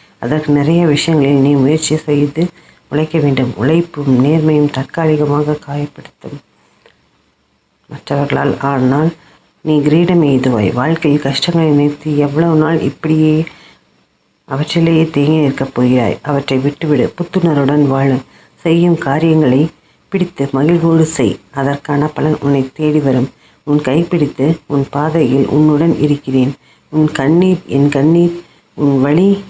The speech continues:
என் வலி. நிச்சயம் சரி செய்வேன். நீ ஜெயமாக நிம்மதியோடு வாழ்வாய். உன் அம்மாவாக, அப்பாவாக நான் இருப்பேன்.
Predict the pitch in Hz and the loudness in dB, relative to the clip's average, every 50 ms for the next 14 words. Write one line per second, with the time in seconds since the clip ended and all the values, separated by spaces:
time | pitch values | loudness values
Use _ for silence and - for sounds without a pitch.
0 | - - 151 143 135 131 131 131 135 139 - - - - - 160 160 - - - | -8 -4 -2 0 0 2 2 2 2 2 0 -2 -4 -4 -4 -4 -4 -4 -2 -2
1 | 156 151 160 160 - 160 143 156 156 - 147 135 131 123 131 127 131 131 - _ | 0 0 0 -2 -2 0 0 0 0 0 0 0 2 2 2 0 -2 -4 -8 _
2 | _ _ _ _ _ - 147 143 143 139 131 - 127 123 143 151 156 160 151 151 | _ _ _ _ _ -4 0 0 0 0 0 0 0 0 2 2 2 2 0 0
3 | 147 151 151 151 - - - 151 156 165 170 180 156 160 165 160 160 156 160 156 | -2 -2 -4 -4 -4 -4 -2 0 2 2 2 0 0 0 0 0 2 2 0 0
4 | 143 143 139 139 131 135 127 120 - - _ _ _ _ _ _ _ - 135 131 | 0 0 -2 -2 -2 -2 -4 -4 -6 -8 _ _ _ _ _ _ _ -4 -2 0
5 | 127 123 135 151 165 170 165 147 135 135 139 139 139 135 - _ - 139 135 - | 0 0 0 0 0 0 0 -2 -2 -2 -2 -2 -4 -4 -6 _ -16 -16 -16 -10
6 | - - 156 147 139 131 139 139 135 139 143 131 127 131 135 151 151 147 139 - | -6 -4 -4 -2 -2 -2 -2 -2 -2 -2 -2 0 0 0 0 2 2 0 0 -2
7 | - - - 127 123 - - | -6 -8 -6 -6 -4 -6 -6